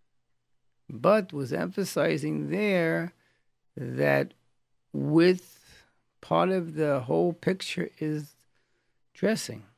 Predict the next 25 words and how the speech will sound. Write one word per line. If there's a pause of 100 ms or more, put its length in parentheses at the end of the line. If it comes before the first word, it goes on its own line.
(680)
That's
why
it's
very
important.
I
can
tell
you
a
story.
A
man
came
home. (880)
He
was
irritable. (360)
And
she
was
dressed
nicely,
smelled
nicely,